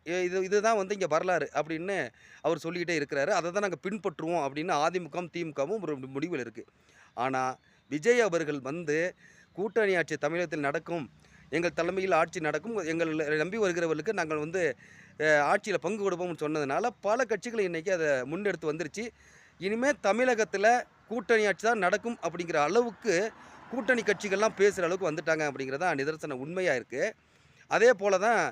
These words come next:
அதனால தான் இன்னைக்கு பாமகவும், "நாங்க கண்டிப்பா கூட்டணி அரசவையில தான் பங்கு பெறுவோம், எங்களுக்கும் வந்து நீங்க பதவி கொடுக்கணும்" அப்படிங்கிற மனநிலைக்கு அவங்களும் வந்துட்டாங்க. அ, அதனால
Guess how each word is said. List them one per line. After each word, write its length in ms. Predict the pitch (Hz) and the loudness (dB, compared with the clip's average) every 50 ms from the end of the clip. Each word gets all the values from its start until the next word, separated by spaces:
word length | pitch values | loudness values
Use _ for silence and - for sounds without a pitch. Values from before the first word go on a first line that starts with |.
| - - - - - - | -4 -12 -20 -20 -20 -2
அதனால 400 | - 147 185 214 240 240 214 196 | 0 2 2 4 4 4 4 4
தான் 120 | 185 226 247 | 2 0 -2
இன்னைக்கு 200 | 233 196 160 - - | -2 -4 -6 -2 2
பாமகவும், 800 | 156 180 214 240 240 233 226 202 233 226 226 226 214 170 135 110 - _ _ _ _ _ _ _ _ - | 4 4 6 6 6 4 4 6 4 4 4 4 2 2 0 -4 -8 _ _ _ _ _ _ _ _ 0
"நாங்க 200 | 160 170 175 170 | 2 2 2 2
கண்டிப்பா 340 | 156 170 175 196 185 202 | 0 2 0 2 0 0
கூட்டணி 440 | 175 - 190 196 160 196 185 175 170 160 156 151 | -2 -2 -4 -4 -2 0 0 0 0 0 0 0
அரசவையில 460 | 147 151 160 - 165 156 151 151 151 | 0 -2 -2 -2 0 0 0 0 0
தான் 300 | 165 165 151 143 139 120 | 0 0 0 0 -2 -2
பங்கு 220 | 139 147 156 165 | -4 -4 -4 -4
பெறுவோம், 400 | 151 143 143 135 131 139 143 123 - _ _ _ _ _ _ | -4 -4 -4 -4 -2 -2 -4 -4 -6 _ _ _ _ _ _
எங்களுக்கும் 600 | 147 170 185 190 190 180 - 190 185 160 139 131 - | -4 -2 0 0 -2 -2 -2 -4 -4 -4 -8 -8 -8
வந்து 240 | - 151 170 170 160 156 139 127 123 113 - _ - - - _ | -8 -6 -4 0 0 2 2 0 -2 -4 -8 _ -20 -20 -16 _
நீங்க 160 | 135 143 139 | -4 -4 -4
பதவி 280 | 131 - 156 175 185 180 | 0 2 2 2 2 0
கொடுக்கணும்" 420 | - 156 156 160 - 160 165 160 | 0 -4 -8 -6 -4 -4 -4 -4
அப்படிங்கிற 580 | 135 139 123 147 143 143 147 170 170 139 120 110 - | -4 -4 -4 -4 -4 -2 0 2 2 2 0 -2 -4
மனநிலைக்கு 420 | 123 147 165 170 165 160 151 139 127 | -4 -2 -2 -2 -2 -2 -2 -2 -2
அவங்களும் 320 | 131 143 156 160 151 139 | -2 -2 -4 -4 -4 -4
வந்துட்டாங்க. 400 | 135 127 127 - 127 131 139 170 196 202 - - - - - - - - - - - | -6 -8 -6 -4 -4 -2 0 0 -2 -2 -4 -10 -20 -20 -20 -20 -20 -20 -20 -10 -2
அ, 280 | 135 139 143 143 143 | 0 2 4 4 4
அதனால 360 | 147 151 175 208 220 220 226 | 2 2 0 2 2 2 4